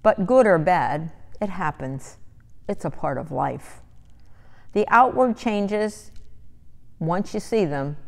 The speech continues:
they're noticeable for sure. But the inward changes, not so much.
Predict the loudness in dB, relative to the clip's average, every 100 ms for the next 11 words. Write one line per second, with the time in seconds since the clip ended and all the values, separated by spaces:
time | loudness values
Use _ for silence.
0 | -10 -4 -2 0 0 0 -4 -4 -2 -4
1 | -4 -6 -2 -2 -2 -6 -14 -18 -20 -20
2 | -20 -20 -20 -6 -4 -4 -2 -2 -2 -2
3 | -2 -4 -6 -4 -4 -6 -8 -10 -16 -16
4 | -18 -20 -20 -12 -8 -8 -10 -8 -6 -6
5 | -6 -10 -20